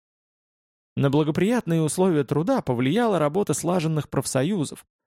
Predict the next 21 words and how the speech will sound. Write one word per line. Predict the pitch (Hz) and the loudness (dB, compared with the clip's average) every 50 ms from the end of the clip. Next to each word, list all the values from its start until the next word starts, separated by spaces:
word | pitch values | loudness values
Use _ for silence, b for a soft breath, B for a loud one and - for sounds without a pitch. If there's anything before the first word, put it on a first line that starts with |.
| _ _ _ _ | _ _ _ _
но | 131 139 147 | 2 2 4
они | 156 165 185 180 | 4 2 2 0
были | 143 165 180 165 | 2 2 2 2
бы | 160 139 147 156 | 2 2 0 0
невозможны | 151 143 135 135 131 117 147 214 226 190 135 - - 120 | 0 2 2 0 0 0 0 0 2 2 0 -2 -6 -6
без | 113 117 117 - | -4 -4 -6 -2
того, | - 131 123 127 190 247 269 247 | -2 -2 2 2 2 2 2 0
что | 180 - 196 190 | 0 0 0 0
исследователь | 160 127 - - 147 190 202 180 175 156 - 151 127 | 0 0 -2 0 0 0 2 2 0 0 -2 -4 -4
труда | - 135 127 127 120 160 190 196 160 | -2 -4 -4 0 0 0 0 2 0
Джейк | 131 123 117 151 180 160 - | -2 -2 0 0 0 2 0
Розенфельд | 147 185 226 220 196 208 175 - 196 190 175 151 - - _ | 0 0 0 0 0 -2 0 0 0 0 0 -2 -8 -14 _
называет | - 139 139 123 113 123 117 120 131 147 147 139 - | -2 -2 -2 0 -2 -2 0 2 2 2 2 0 -2
активным | 131 - - - - 151 143 143 143 139 135 | -4 -8 -8 -2 -2 0 0 0 -2 -2 -2
государством. | 123 127 - - 117 113 131 131 127 117 - - - - - - _ _ _ _ _ _ _ _ _ _ _ | -4 -4 -6 -6 -4 0 0 0 0 -2 -6 -10 -12 -14 -16 -16 _ _ _ _ _ _ _ _ _ _ _
Правительство, | - 131 143 190 240 220 - 139 117 - - 120 123 | 2 2 4 4 2 2 0 -2 -4 -4 -4 -4 -4
заинтересованного | 117 131 135 131 - 131 127 - - 180 185 175 160 151 143 139 | -2 -2 -4 -2 -2 -2 -2 0 0 0 0 2 0 0 0 0
в | 131 117 | 0 0
росте | 131 143 143 - - 135 | 0 -2 -2 -2 -4 -6
среднего | - - 135 147 139 123 135 127 | -4 0 0 0 0 0 -2 -4
класса, | 123 - 156 175 165 131 - - - - | -2 -2 0 0 0 0 -2 -6 -8 -10